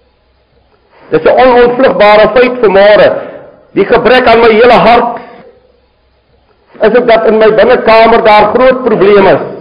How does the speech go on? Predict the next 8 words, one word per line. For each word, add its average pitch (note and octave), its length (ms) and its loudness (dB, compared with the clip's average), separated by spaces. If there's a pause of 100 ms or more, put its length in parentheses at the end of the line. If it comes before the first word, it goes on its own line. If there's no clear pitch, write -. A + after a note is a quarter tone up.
(1600)
Tyd A#3 220 -2
tekort - 680 -2 (300)
en - 120 -12
baie F#3+ 300 -2
dinge D3+ 200 0
tekort. C#3+ 640 -4 (1160)
En D#2 160 -20
daarom, E3+ 520 2